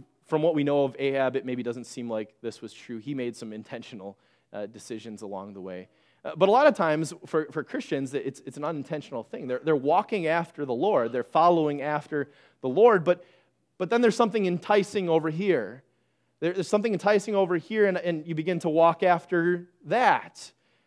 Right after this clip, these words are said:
And you can't walk after both, so you end up walking after whatever this is that, that seems to be offering you something that God can't offer you,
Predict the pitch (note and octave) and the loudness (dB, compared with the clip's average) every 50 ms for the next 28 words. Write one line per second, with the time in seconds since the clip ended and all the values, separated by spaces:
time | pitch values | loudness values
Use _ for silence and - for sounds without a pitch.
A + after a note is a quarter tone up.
0 | _ _ - F#3+ F#3+ F#3 E3 A3 A3+ A#3+ A3 G3 G#3 G#3+ G#3+ - A#3 A3 G#3 G3+ | _ _ -4 -2 -2 0 2 4 2 4 6 8 8 8 8 6 6 6 6 6
1 | - - G#3+ F#3+ F3+ F3+ F3 E3+ - C#3 A#2 - E3+ D3+ D3 E3 G3 A#3+ A3+ - | 4 2 2 4 4 4 2 -2 -8 -14 -2 2 4 4 6 6 4 2 0 -4
2 | - _ _ _ _ _ _ - - F3+ F3 F3 F3 F3+ F3+ F3+ F#3+ F3 - - | -10 _ _ _ _ _ _ -6 -4 -4 0 2 2 2 2 2 2 0 0 0
3 | E3+ D#3+ E3 D#3+ - F3+ E3 D#3+ D#3 D3+ D3 - - D#3+ D3 C#3+ C#3 - _ _ | 0 0 0 -2 -4 -6 -2 -2 -2 -2 -2 -4 -4 -2 -2 -4 -6 -10 _ _
4 | _ _ - D3 F3 A3 A3+ G#3 F#3+ F3 A#3 B3+ - - E3+ D#3 D#3 F3 F#3+ G#3 | _ _ 2 4 4 6 6 6 4 4 4 2 0 0 0 2 2 2 0 0
5 | F3+ D3 E3 D#3+ D#3+ - _ _ _ _ _ _ - D#3+ D#3 - A#3 B3+ C4 - | 0 -2 -2 -2 -2 -4 _ _ _ _ _ _ -2 -2 -2 -2 -2 -2 -2 -2
6 | - G3 F#3 F3 D3+ E3+ G3 G#3+ G#3 - A3 G#3 F#3 F3 D#3+ - F#3 F3+ E3+ F#3+ | -4 -4 -2 0 2 4 4 4 2 0 0 0 0 -2 -2 -2 -2 -2 -2 -4
7 | F3+ D#3 C3+ C#3 C#3 D3 D#3+ D#3 D3 - - D#3 C#3+ C3 C3 C3 C3 C3 - A#2+ | -6 -6 -4 -2 0 0 0 -2 -2 -4 -6 -4 -2 -2 -2 -4 -4 -6 -10 -12
8 | A2 G2+ G2+ G2 | -12 -12 -14 -18